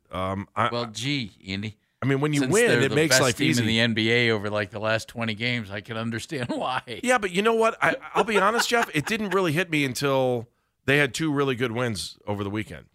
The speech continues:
Speaker 1: right? They were able to bounce back against Milwaukee.
Speaker 2: The
Speaker 1: And then
Speaker 2: Milwaukee
Speaker 1: they beat the
Speaker 2: and
Speaker 1: Clippers.
Speaker 2: the Clipper wins, those are pretty good wins.
Speaker 1: Yeah, those are, um,
Speaker 2: Yeah.
Speaker 1: those are resume builders. Those are ones you should be like, "Yeah, hey, look what we did." And we did this without Darius Garland. And, um,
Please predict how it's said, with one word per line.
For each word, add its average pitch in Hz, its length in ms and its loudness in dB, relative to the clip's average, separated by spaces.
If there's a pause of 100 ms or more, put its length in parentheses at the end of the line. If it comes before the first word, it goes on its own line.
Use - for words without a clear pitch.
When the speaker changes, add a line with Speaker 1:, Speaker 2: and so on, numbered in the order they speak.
(460)
Speaker 1:
right? 160 260 0
They 120 80 0
were 120 100 0
able 123 200 0
to 113 80 -6
bounce 117 320 -2
back 120 340 -2
against 117 300 -10
Milwaukee. 98 600 -8 (360)
Speaker 2:
The 120 60 -2
Speaker 1:
And 117 80 2
then 120 100 4
Speaker 2:
Milwaukee 180 300 4
Speaker 1:
they - 0 -
beat 160 80 0
the 147 60 4
Speaker 2:
and 120 100 2
Speaker 1:
Clippers. 107 340 2
Speaker 2:
the 107 60 0
Clipper 92 120 -2
wins, 87 300 -4 (160)
those 104 220 -8
are 139 60 -10
pretty 107 260 -12
good 90 160 -16
wins. 87 120 -12
Speaker 1:
Yeah, 254 120 2
those 185 280 2
are, 190 160 2
um, 139 260 0
Speaker 2:
Yeah. - 120 -12
Speaker 1:
those 202 160 -4
are 226 60 -2
resume 175 340 -2
builders. 82 380 -8
Those 131 180 -2
are 147 40 -2
ones 139 260 -2
you 127 40 -8
should 117 200 -6
be 101 80 -4
like, 87 160 -8
"Yeah, 208 200 -4
hey, 139 200 -4
look 120 240 -10
what 131 80 -6
we 120 60 -4
did." 123 180 -2
And 123 120 -2
we 131 80 0
did 170 140 0
this 160 220 -4 (260)
without 151 320 2
Darius 113 380 -2
Garland. 90 420 -8 (480)
And, 131 460 2
um, 120 380 0